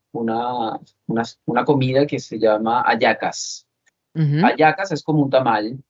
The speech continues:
Speaker 1: mexicano,
Speaker 2: Vale.
Speaker 1: que es un, una, una especie de pollo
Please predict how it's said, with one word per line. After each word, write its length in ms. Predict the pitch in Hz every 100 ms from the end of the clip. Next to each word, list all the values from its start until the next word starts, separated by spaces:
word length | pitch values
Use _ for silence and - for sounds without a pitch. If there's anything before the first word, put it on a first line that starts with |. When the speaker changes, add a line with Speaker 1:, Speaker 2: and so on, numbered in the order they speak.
| _ _ _ _ _ _ _
Speaker 1:
mexicano, 480 | 120 117 156 143 214
Speaker 2:
Vale. 120 | 175 _ _ _ _ _ _
Speaker 1:
que 140 | - -
es 120 | -
un, 480 | - 233 233 226 - _ _ _ _ _ -
una, 760 | 117 113 117 123 117 104 95 - - _ _ _ _ -
una 120 | -
especie 480 | - - 127 120 143
de 200 | 139 117
pollo 720 | 127 123 120 123 147 143